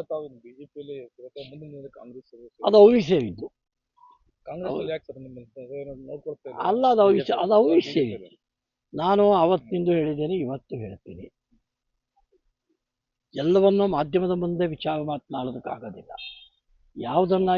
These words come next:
Speaker 2: ಯಾವ ಪಕ್ಷದ ಫ್ಲೋರ್‌ನಲ್ಲಿ ಹೇಳಬೇಕು, ಆ ಪಕ್ಷದ ಫ್ಲೋರ್‌ನಲ್ಲಿ ಹೇಳಿದ್ದೀವಿ. ಅದು ಸರಿಯಾದ್ರೆ ಯಾವುದೋ ಆಕ್ಷೇಪ ಇಲ್ಲ.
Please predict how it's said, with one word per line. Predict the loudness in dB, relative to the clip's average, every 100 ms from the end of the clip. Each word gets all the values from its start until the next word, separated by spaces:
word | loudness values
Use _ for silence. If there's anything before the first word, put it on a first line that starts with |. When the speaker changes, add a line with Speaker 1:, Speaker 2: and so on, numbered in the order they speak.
| 0
Speaker 2:
ಯಾವ | 0 -2 -2
ಪಕ್ಷದ | -12 -10 -12 -8
ಫ್ಲೋರ್‌ನಲ್ಲಿ | -4 -4 -4 -4
ಹೇಳಬೇಕು, | -6 -6 -10 -8 -10
ಆ | -10
ಪಕ್ಷದ | -20 -20 _
ಫ್ಲೋರ್‌ನಲ್ಲಿ | -12 -12 -12 -12 -10
ಹೇಳಿದ್ದೀವಿ. | -6 -6 -8 -14 -18 -20 _ _ _ _ _ _ _ _ _ _ _ _ _ _ _ _ _ -2
ಅದು | -2 4
ಸರಿಯಾದ್ರೆ | 4 4 4 2 0 -6 -12 _ -8
ಯಾವುದೋ | -6 -2 -2
ಆಕ್ಷೇಪ | -4 -4 -4 -4 -16
ಇಲ್ಲ. | -20